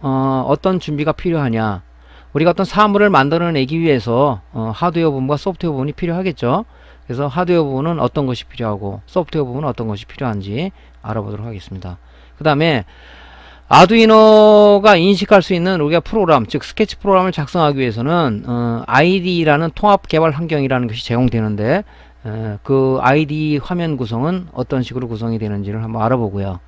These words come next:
그 다음에 이제 비로소 이제 아두이노 기본적인 프로그램을 작성하기 위해서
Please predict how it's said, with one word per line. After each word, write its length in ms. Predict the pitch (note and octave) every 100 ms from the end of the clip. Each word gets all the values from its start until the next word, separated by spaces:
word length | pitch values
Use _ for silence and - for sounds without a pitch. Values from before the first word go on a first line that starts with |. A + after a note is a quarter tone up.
| - - - -
그 60 | -
다음에 200 | D3 D#3+
이제 260 | C#3+ A2+ -
비로소 340 | D#3 D#3 F3+
이제 320 | F3 D3 D3+ - - - -
아두이노 460 | - D#3 F3+ F3+ F3+
기본적인 500 | - D#3+ F3+ E3 E3
프로그램을 680 | - G3 E3 D3 D#3 D#3 B2
작성하기 600 | - B2+ D#3 C3+ B2+ B2
위해서 520 | A#2 G#2 D3+ C#3+ F#2+